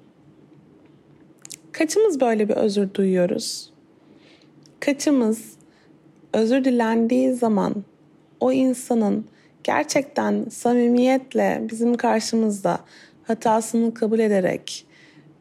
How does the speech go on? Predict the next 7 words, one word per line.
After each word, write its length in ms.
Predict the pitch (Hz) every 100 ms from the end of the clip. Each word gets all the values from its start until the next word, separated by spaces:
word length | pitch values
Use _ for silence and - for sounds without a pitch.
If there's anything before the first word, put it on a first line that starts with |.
| _ _
bir 200 | 214 233
daha 180 | 247 240
neyi 360 | 233 233 262 302
daha 200 | 285 254
farklı 400 | 220 202 - 208
yapacağını 680 | 202 - 196 208 208 214
söyleyerek, 1040 | 220 - 208 202 208 220 214 - - -